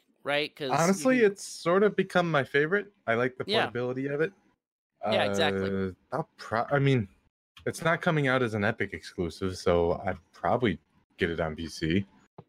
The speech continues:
Speaker 1: Yeah,
Speaker 2: Especially
Speaker 1: I'm
Speaker 2: if Microsoft continues to want to be buddy-buddy with Steam like they're saying they're going to for, uh,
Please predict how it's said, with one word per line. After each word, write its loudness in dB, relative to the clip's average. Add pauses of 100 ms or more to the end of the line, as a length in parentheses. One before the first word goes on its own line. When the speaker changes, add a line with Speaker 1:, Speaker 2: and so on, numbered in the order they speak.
(280)
Speaker 1:
Yeah, -2
Speaker 2:
Especially -2
Speaker 1:
I'm -8
Speaker 2:
if -6
Microsoft -4
continues -2
to -2
want 0
to -6
be -4
buddy-buddy 0
with -6
Steam 0
like -2
they're -4
saying 0
they're -2
going 2
to 0
for, 2
uh, 0